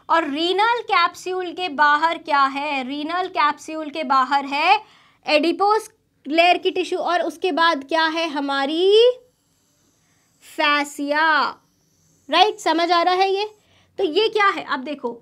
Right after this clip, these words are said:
इसको अगर हम मार्क करें तो ये है हमारा रीनल कैप्सूल, फिर ये है हमारी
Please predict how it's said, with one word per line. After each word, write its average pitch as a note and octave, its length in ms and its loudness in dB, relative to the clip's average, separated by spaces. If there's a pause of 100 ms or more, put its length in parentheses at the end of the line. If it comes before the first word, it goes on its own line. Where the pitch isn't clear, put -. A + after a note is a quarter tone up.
(140)
इसको C4+ 220 -4
अगर E4+ 180 -2
हम E4+ 140 0
मार्क D4 360 2
करें E4+ 340 0 (520)
तो C#4+ 40 -8
ये D4 140 -4
है F#4 160 2
हमारा F4+ 300 2
रीनल D#4+ 360 0
कैप्सूल, F#4+ 580 2
फिर F4+ 220 -2
ये D#4 300 0
है F4+ 180 2
हमारी D#4 420 0